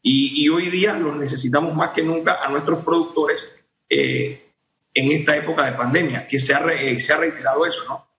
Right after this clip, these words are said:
En temas de pandemia, que esta todavía no logramos superarla y con el favor de Dios la vamos a superar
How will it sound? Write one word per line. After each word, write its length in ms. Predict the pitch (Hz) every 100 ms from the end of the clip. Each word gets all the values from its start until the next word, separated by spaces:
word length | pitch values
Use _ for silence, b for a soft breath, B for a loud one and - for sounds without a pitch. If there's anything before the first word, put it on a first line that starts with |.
| _ _ 120
En 260 | 127 123
temas 240 | 151 170 165
de 100 | -
pandemia, 520 | 135 143 170 180 -
que 100 | 147
esta 240 | 156 170
todavía 520 | 170 143 147 165 143 131
no 120 | 156
logramos 420 | 165 165 165 170
superarla 440 | 135 131 139 151 165
y 40 |
con 140 | 147
el 60 | -
favor 200 | 247 143
de 100 | 143
Dios 120 | 147
la 60 | 143
vamos 300 | 143 143 -
a 40 | 302
superar 680 | - - - - - -